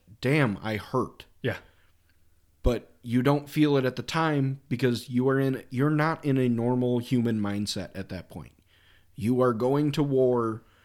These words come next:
Speaker 1: running your face into shit all di-,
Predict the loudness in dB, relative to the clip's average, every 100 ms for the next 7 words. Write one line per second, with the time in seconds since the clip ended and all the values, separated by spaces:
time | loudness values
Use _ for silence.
0 | _ _ _ _ -20 -20 -20 _ _ -20
1 | -16 -12 -4 2 4 6 4 4 4 4
2 | 2 -2 0 -2 -4 -2 0 -2 -2 -2
3 | -4 -8 -6 -2 0 0 0 0